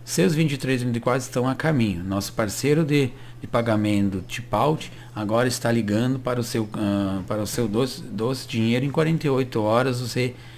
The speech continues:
receberá mais instruções em seu e-mail, tá? Então eles vão mandar todas as instruções que você deve seguir agora no seu e-mail pra resgatar o valor, tá? Bom,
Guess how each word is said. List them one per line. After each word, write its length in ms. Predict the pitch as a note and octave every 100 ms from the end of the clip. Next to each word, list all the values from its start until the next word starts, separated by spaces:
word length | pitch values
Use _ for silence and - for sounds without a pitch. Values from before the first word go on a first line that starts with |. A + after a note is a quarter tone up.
| - -
receberá 500 | A#2 - A#2 A#2+ B2
mais 380 | A#2 A#2+ D3 C3+
instruções 640 | A#2+ D#3 B2 - B2+ C3+
em 80 | B2+
seu 200 | - C3 C#3+
e-mail, 480 | E3+ F3 B2 G2+ F2+
tá? 160 | - F#2
Então 180 | F#2+ G#2+
eles 140 | A#2+
vão 120 | B2+ A#2 C#3 C3
mandar 500 | C#3+ C3+ G#2 C3+ - - - -
todas 220 | D3+ E3+
as 60 | D#3
instruções 560 | C#3+ E3 - C3+ C#3+
que 80 | -
você 180 | C3 -
deve 160 | A#2+ B2
seguir 380 | - G#2+ A2
agora 340 | A#2 G#2+ B2 C#3 - - -
no 80 | A2+
seu 220 | - C#3
e-mail 400 | D3+ A#2 A2+ C#3
pra 320 | B2 C#3+ D3 A#2+ -
resgatar 520 | A2 A2+ C3 C3+ A2
o 40 | A#2
valor, 380 | D#3+ E3 F2 E2
tá? 260 | E2+ A2+ B2 - - - - - - -
Bom, 180 | A2